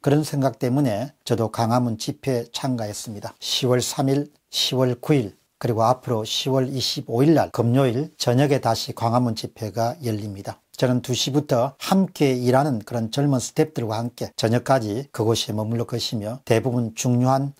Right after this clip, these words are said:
장소는 광화문 교보생명 빌딩 앞쪽에서부터 일을 시작하도록 하겠습니다. 공병호 티비라는 그런 깃발을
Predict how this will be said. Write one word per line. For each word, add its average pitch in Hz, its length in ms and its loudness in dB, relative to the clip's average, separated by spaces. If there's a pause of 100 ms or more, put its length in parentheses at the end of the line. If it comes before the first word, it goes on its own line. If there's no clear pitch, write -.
장소는 127 720 0
광화문 123 680 0
교보생명 135 640 0
빌딩 127 360 -6
앞쪽에서부터 123 1120 -6
일을 110 220 0
시작하도록 107 520 -6
하겠습니다. 101 600 -12
공병호 135 460 4
티비라는 117 480 -2
그런 107 160 -6
깃발을 117 680 0